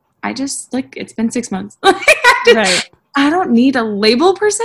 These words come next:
Speaker 1: I just, like, would love to know that we're going somewhere <laughs> because I'm, like, not getting any younger, which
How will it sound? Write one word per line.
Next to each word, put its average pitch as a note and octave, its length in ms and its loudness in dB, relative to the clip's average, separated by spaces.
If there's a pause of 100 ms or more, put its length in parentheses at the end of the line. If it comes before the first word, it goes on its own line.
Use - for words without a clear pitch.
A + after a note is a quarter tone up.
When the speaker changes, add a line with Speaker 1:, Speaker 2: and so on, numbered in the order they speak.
Speaker 1:
I E4 80 0
just, C#4 260 -2
like, C4+ 160 -4
would A3+ 120 0
love G3+ 420 2
to - 120 -2
know F3 220 0
that E3+ 100 -6
we're E3+ 100 -6
going C#3+ 260 -10
somewhere - 420 -12
<laughs> A3 40 -6
because - 460 2 (120)
I'm, C4+ 420 -2
like, B3 360 -2 (1200)
not F#3+ 440 0
getting F3 240 -4
any D#3 140 -4
younger, G#2 460 -12
which - 380 -14